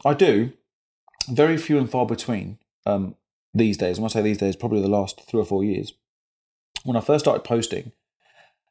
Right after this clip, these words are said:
um, I,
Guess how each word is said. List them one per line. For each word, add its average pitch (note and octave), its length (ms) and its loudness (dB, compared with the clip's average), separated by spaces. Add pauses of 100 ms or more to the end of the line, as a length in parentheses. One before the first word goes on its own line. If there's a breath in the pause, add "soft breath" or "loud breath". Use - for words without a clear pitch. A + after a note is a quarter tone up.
(300)
um, F#2+ 580 -2 (920)
I, G#2 680 2